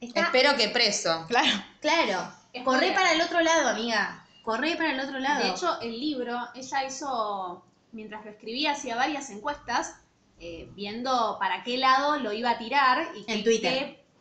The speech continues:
Speaker 4: en Twitter y también en los comentarios al final de cada capítulo que escribía en Wattpad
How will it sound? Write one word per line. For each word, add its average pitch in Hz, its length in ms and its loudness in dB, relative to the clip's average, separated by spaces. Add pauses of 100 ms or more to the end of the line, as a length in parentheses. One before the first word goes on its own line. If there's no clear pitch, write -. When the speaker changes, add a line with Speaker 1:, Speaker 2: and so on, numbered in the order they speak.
(140)
Speaker 4:
en 202 120 -12
Twitter 339 480 -2
y 233 200 -8
también 220 240 -8
en 247 60 -8
los 233 100 -12
comentarios 202 720 -6
al 196 160 -8
final 226 540 -6
de 175 340 -12
cada 202 200 -2
capítulo 214 340 -6
que - 80 -4
escribía 240 320 -2
en 311 100 0
Wattpad 320 360 2